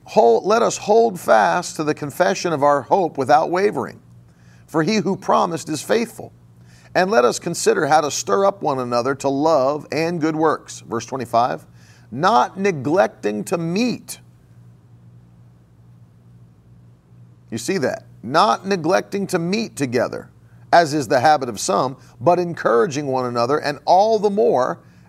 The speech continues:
as you see the day of the Lord drawing near."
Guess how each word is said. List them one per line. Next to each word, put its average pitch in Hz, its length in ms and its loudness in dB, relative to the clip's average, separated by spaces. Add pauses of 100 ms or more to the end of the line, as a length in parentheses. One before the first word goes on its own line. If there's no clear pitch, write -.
as 147 240 4
you 156 60 -2
see 185 180 -4
the 151 140 -2
day 147 300 2
of 123 120 0
the 135 60 -2
Lord 139 280 2
drawing 123 380 -2
near." 165 300 -4